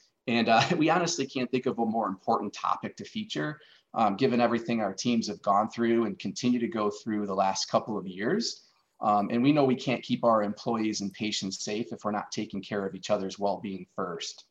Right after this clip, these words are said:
Um, so an, an added bonus is that we'll be offering,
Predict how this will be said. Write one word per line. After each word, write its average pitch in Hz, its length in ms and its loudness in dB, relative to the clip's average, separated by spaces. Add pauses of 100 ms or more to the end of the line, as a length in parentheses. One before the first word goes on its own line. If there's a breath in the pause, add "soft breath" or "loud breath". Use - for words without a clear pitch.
(500)
Um, 92 360 -2
so 98 440 -2
an, 110 180 -2 (100)
an 117 140 0
added 135 260 8
bonus 139 400 4
is 107 120 -6
that 107 160 0
we'll 107 100 -4
be 113 140 0
offering, 113 640 4